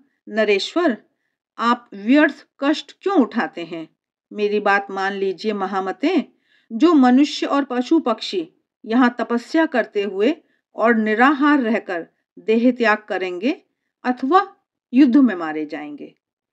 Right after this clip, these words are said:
वे स्वर्ग लोक के भागी होंगे।" जब राजा ने उनकी यह बात स्वीकार कर ली, तो इंद्र प्रसन्नचित हो स्वर्ग लौट गए। इसीलिए कुरुक्षेत्र को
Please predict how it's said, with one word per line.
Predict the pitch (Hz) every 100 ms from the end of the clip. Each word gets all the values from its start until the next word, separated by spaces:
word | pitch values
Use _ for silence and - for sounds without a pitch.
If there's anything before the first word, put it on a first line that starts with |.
| _ _
वे | 202 226
स्वर्ग | 226 - 220 208
लोक | 196 196 - -
के | 311
भागी | 240 170 165 226
होंगे।" | 202 147 147 - _ _ _ _ _ _ _ _ _ -
जब | 190 311 254
राजा | 202 185 220
ने | 302
उनकी | 392 233 220 320
यह | 320 247 269
बात | 220 208 247
स्वीकार | - - 208 - 208
कर | 302 220 185
ली, | 190 330 _ _ _ _ _
तो | 277 254 -
इंद्र | 262 269 262
प्रसन्नचित | - 226 269 269 294 302 262
हो | 247 214 196 _ _ _
स्वर्ग | _ - 247 254 214
लौट | 160 - -
गए। | 147 151 _ _ _
इसीलिए | 262 247 339 349 302 233 180 - _ _ _ -
कुरुक्षेत्र | 285 330 - - 220 - 202
को | 214 320 -